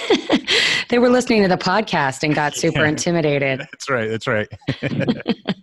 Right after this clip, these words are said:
Speaker 2: But, uh, but I did have fun this weekend going to watch, uh, the Georgia Bulldogs, uh, beat Notre Dame. So, uh, so that tells everybody when we're recording this. But, uh,
Speaker 1: Yeah, I was, I was very jealous. I was watching the game on the,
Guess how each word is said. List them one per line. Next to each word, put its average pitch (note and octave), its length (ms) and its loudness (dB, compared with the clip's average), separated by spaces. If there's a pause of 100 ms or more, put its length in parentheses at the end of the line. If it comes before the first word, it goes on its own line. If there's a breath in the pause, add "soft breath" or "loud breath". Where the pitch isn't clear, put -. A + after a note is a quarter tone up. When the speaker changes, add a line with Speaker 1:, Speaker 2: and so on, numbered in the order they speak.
(720 loud breath)
Speaker 2:
But, A3+ 100 4
uh, E3+ 120 2
but F3 140 2
I E3 80 4
did F#3 240 4
have G3 220 2
fun G3 240 2
this F3+ 160 2
weekend E3+ 340 2
going D#3 200 2
to D#3 60 2
watch, D3+ 300 0
uh, C#3+ 240 4
the C3+ 100 0
Georgia C3 360 0
Bulldogs, C#3 680 0
uh, C3+ 200 2
beat C3 240 0
Notre B2+ 240 2
Dame. A#2 320 -2
So, A#2 360 -2
uh, A2+ 260 -2
so B2+ 160 -6
that A#2+ 160 0
tells A#2 180 2
everybody G#2+ 280 0
when G#2+ 240 -4
we're G#2 180 -6 (100)
recording G#2 460 -6
this. G2+ 320 -16
But, G#2 80 -16
uh, F#3 140 -4
Speaker 1:
Yeah, D#3+ 380 2 (100)
I E3 160 0
was, E3 240 2 (100)
I E3+ 140 2
was D#3+ 120 0
very F3 240 2
jealous. D#3+ 380 2
I D#3 100 2
was D#3+ 120 2
watching E3 340 2
the D#3+ 80 4
game D3+ 240 2
on D3 200 2
the, C#3 120 0